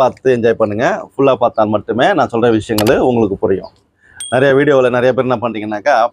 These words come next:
பாதி வரைக்கும் பார்த்துட்டு, நான் என்ன விஷயம் சொல்ல போறேனோ அது வரைக்கும் பார்த்துட்டு, அதுக்கப்புறம் அது என்ன விஷயம் சொல்லணுமோ அதை பார்க்காம, "அண்ணா, என்கிட்ட இதே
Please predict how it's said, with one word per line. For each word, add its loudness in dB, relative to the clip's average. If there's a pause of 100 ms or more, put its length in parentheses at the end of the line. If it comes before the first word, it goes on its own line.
(140)
பாதி 2
வரைக்கும் 0
பார்த்துட்டு, 0 (220)
நான் -6
என்ன 2
விஷயம் -2
சொல்ல 2
போறேனோ 0
அது 2
வரைக்கும் 0
பார்த்துட்டு, 0 (340)
அதுக்கப்புறம் 0
அது 0
என்ன 2
விஷயம் -4
சொல்லணுமோ 2 (260)
அதை 2
பார்க்காம, 0 (560)
"அண்ணா, 2 (100)
என்கிட்ட 2
இதே 4